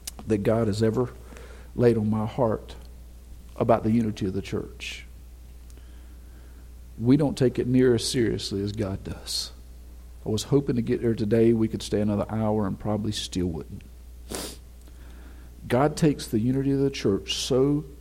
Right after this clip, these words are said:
serious that I'll prove to you through Scripture it's how he has desired to make Jesus known to the world. It's not through what you say or what you do. It's through the unity of the church.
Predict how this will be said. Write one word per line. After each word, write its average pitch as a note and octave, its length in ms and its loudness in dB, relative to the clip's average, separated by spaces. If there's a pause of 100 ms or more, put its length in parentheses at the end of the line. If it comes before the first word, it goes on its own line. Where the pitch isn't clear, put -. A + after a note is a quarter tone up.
serious - 960 -2 (920)
that A2 100 4
I'll G2+ 100 4
prove D#3+ 360 2
to C#3 60 0
you C3+ 100 2
through C3+ 220 -2
Scripture G#2 640 -2 (420)
it's A2+ 200 -2
how C#3+ 460 2
he C3+ 280 -2
has C3 240 0
desired G#2 600 0
to G#2+ 80 -4
make G#2+ 420 0
Jesus A#2+ 500 -4
known G#2+ 280 2
to A2 140 -4
the G2+ 100 -4
world. - 480 -6 (960)
It's - 180 -8
not A2 340 -2
through C#3+ 420 4 (100)
what - 260 -6
you D3+ 100 -2
say C3+ 540 0
or B2 80 2
what A#2+ 340 -4
you C#3+ 80 -4
do. G#2 300 2
It's G2 160 -6
through A2 200 2
the G2 140 -2
unity G#2+ 540 0 (540)
of - 140 -6
the G2 80 -4
church. - 640 -8